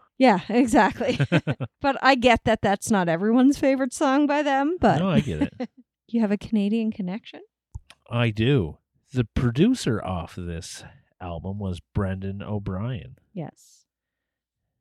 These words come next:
Speaker 2: And he produced other songs and worked with other people like Neil Young, who is Canadian.
Speaker 1: Oh.
Speaker 2: So that's my, uh,
Speaker 1: That's your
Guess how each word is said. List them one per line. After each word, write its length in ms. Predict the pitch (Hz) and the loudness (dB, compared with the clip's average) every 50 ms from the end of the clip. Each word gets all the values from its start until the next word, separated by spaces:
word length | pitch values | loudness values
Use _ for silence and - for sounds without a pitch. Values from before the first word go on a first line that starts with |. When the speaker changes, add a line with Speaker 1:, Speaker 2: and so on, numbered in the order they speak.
| _ _ - | _ _ -8
Speaker 2:
And 1080 | - 101 101 98 95 95 92 95 95 95 95 98 104 110 117 139 180 220 233 214 180 - - - | -4 -4 -2 -2 -2 -2 -2 -2 -2 -2 -2 -2 -2 -2 -2 -4 -6 -8 -8 -8 -8 -8 -8 -12
he 420 | - - - - - - 101 92 | -18 -18 -16 -12 -6 -4 -4 -4
produced 520 | - - 98 90 87 90 87 87 - - - | -2 -2 -2 0 0 0 -2 -2 -4 -10 -12
other 420 | - 87 87 82 80 82 85 82 | -10 -8 -8 -6 -6 -6 -8 -8
songs 1160 | 80 - - - - - - - - 82 82 82 82 90 113 147 170 175 180 - - - - - _ _ | -10 -14 -16 -16 -18 -18 -16 -12 -10 -8 -8 -8 -8 -8 -8 -8 -10 -12 -14 -18 -20 -20 -20 -20 _ _
and 360 | - - 170 165 160 156 160 - _ _ _ _ _ _ _ _ _ _ _ _ _ _ _ _ _ _ | -14 -12 -10 -10 -10 -10 -12 -16 _ _ _ _ _ _ _ _ _ _ _ _ _ _ _ _ _ _
worked 320 | 107 98 95 92 92 - 98 | -4 -2 -2 -2 -2 -4 -6
with 180 | 85 - - - | -6 -6 -8 -8
other 340 | - 92 90 87 85 85 85 98 _ _ _ _ _ | -8 -6 -6 -4 -6 -6 -8 -10 _ _ _ _ _
people 540 | - - 104 95 - - 160 190 226 220 - _ _ _ _ _ _ - | -10 -8 -8 -8 -8 -6 -8 -8 -8 -10 -14 _ _ _ _ _ _ -12
like 420 | 85 92 90 95 104 - _ _ _ _ _ | -8 -6 -6 -6 -6 -8 _ _ _ _ _
Neil 460 | 104 101 101 107 107 107 107 110 117 117 | -12 -8 -6 -4 -2 0 0 0 0 0
Young, 360 | 120 139 175 196 123 92 85 - _ - - | -2 -2 -2 -4 -6 -8 -12 -16 _ -14 -8
who 140 | 101 92 90 | -6 -4 -4
is 160 | 87 85 - | -4 -4 -6
Canadian. 680 | - - 92 85 87 82 80 78 - 190 - 165 - - | -8 -8 -6 -6 -4 -6 -6 -6 -8 -8 -8 -10 -12 -16
Speaker 1:
Oh. 100 | - - _ 165 - _ _ _ _ | -20 -20 _ -20 -20 _ _ _ _
Speaker 2:
So 160 | - - 98 | -10 -8 -6
that's 360 | 95 92 98 101 - - - | -4 -4 -6 -8 -10 -10 -6
my, 360 | 113 107 104 110 110 110 110 | -4 -2 -2 0 0 -2 -2
uh, 240 | 110 110 110 107 107 | -2 -2 -2 -2 -4
Speaker 1:
That's 560 | 107 110 104 - _ _ _ _ _ _ _ _ | -4 -6 -8 -12 _ _ _ _ _ _ _ _
your 140 | _ 202 | _ _